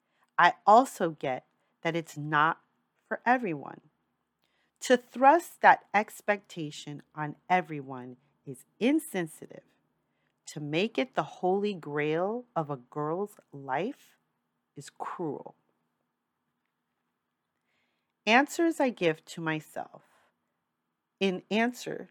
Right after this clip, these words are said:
to the questions that are often hurled at me. I'm gonna get married when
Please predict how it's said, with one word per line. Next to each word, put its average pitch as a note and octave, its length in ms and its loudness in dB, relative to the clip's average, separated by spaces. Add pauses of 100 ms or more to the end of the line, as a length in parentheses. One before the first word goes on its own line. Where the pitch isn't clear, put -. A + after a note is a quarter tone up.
to - 140 -12
the G#3 100 -2
questions D#3 800 2
that F3+ 100 -12
are F3+ 220 -4
often F#3+ 540 0
hurled C#4 280 -4
at - 160 -8
me. - 300 -18 (1500)
I'm A4+ 240 8
gonna F#4 240 4
get C4+ 240 4
married A#3 580 2
when F3 220 -6